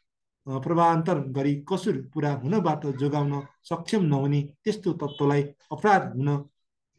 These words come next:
हस्तक्षेप गर्ने बाह्य तत्त्वको रूपमा ग्रहण गर्न नसकिने। इजलासबाट जबरजस्ती करनीको कसुर तहर भएको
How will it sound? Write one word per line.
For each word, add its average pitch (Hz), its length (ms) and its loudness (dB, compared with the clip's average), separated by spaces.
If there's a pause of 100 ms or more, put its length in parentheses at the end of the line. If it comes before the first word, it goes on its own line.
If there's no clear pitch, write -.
(240)
हस्तक्षेप 175 440 2
गर्ने 147 560 2
बाह्य 180 220 2
तत्त्वको 147 460 -4
रूपमा 143 380 2 (400)
ग्रहण 151 260 4 (200)
गर्न 139 460 -2 (540)
नसकिने। 147 440 -2 (1080)
इजलासबाट 151 580 4
जबरजस्ती 175 500 2
करनीको 147 460 -2
कसुर 156 400 2 (460)
तहर 196 260 4
भएको 143 580 -2